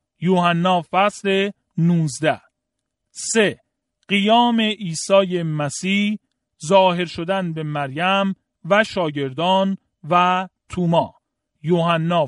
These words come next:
فصل بیست. ششمین بخش، پایان سخن، جلال یافتن، یوحنا فصل بیست و یک.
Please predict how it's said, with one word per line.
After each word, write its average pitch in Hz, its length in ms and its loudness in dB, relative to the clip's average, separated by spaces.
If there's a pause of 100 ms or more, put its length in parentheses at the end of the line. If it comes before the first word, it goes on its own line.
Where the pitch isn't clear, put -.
فصل 190 580 -4 (340)
بیست. 151 600 -4 (380)
ششمین 233 680 0
بخش، - 460 -12 (560)
پایان 208 580 4
سخن، 147 460 -8 (600)
جلال 180 440 4
یافتن، 185 720 -2 (380)
یوحنا 190 760 0 (300)
فصل 196 600 -2 (120)
بیست 160 340 -8
و 147 100 -4
یک. 131 440 -10